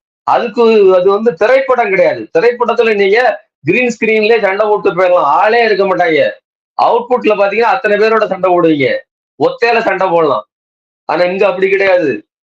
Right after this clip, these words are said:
அத்தனை பிரச்சனைகள் இருக்கு, அவ்வளவுக்கு மத்தியில தான் நீங்க சண்டை போடணும். அதுக்கு தயாராக இருக்கிறாரா விஜய் அப்படிங்கிறதா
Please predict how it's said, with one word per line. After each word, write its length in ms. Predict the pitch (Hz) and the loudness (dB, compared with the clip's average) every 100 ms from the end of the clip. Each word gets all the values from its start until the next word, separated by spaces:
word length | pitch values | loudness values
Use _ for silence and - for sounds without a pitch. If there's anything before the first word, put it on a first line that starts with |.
| _ _ _ _ | _ _ _ _
அத்தனை 580 | 123 139 - 208 208 | -4 -4 0 0 2
பிரச்சனைகள் 600 | 190 180 - 214 220 208 175 | 0 -2 -2 0 0 0 0
இருக்கு, 260 | 170 226 | 0 2
அவ்வளவுக்கு 680 | 202 156 180 202 214 220 214 | 2 2 2 2 2 2 0
மத்தியில 280 | 170 160 196 | 0 0 0
தான் 180 | 202 196 | 2 0
நீங்க 160 | 170 | 0
சண்டை 280 | 151 151 175 | 0 0 0
போடணும். 480 | 170 156 151 151 165 - _ _ _ _ _ _ _ _ _ _ | 0 -2 0 0 -2 -8 _ _ _ _ _ _ _ _ _ _
அதுக்கு 440 | _ 131 170 226 220 | _ -2 -2 -2 -2
தயாராக 800 | 170 190 202 196 196 214 208 170 151 | -2 0 2 2 2 2 2 2 2
இருக்கிறாரா 640 | 160 160 165 160 165 139 | 0 2 2 2 0 -2
விஜய் 280 | 131 151 156 | -2 0 0
அப்படிங்கிறதா 480 | 123 135 135 123 | 0 0 0 -2